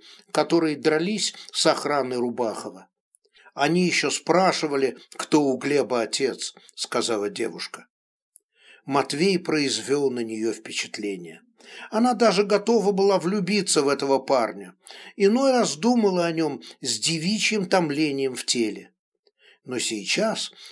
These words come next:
Василиса ненавидела его. Этот подонок разрушил всю её жизнь. Тут не может быть ни прощения, ни жалости. «Вы думаете, что эти парни...» – начал было Кистенёв.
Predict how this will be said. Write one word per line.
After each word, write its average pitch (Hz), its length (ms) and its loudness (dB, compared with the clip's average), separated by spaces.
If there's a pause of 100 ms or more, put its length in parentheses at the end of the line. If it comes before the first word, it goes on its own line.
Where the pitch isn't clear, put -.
Василиса 147 640 0
ненавидела 123 720 -2
его. 92 460 -12 (580)
Этот 233 340 0
подонок 190 580 2
разрушил 175 640 0
всю - 360 0
её 208 280 4
жизнь. 135 600 -4 (640)
Тут 240 280 4
не 165 120 4
может 147 420 2
быть 120 280 -4
ни 165 160 0
прощения, 190 920 0 (200)
ни 127 220 -4
жалости. 95 720 -4 (1160)
«Вы 165 260 0
думаете, 185 800 0 (140)
что - 280 2
эти 220 340 2
парни...» – 185 600 2 (320)
начал 139 400 0
было 117 280 -2
Кистенёв. 117 800 -6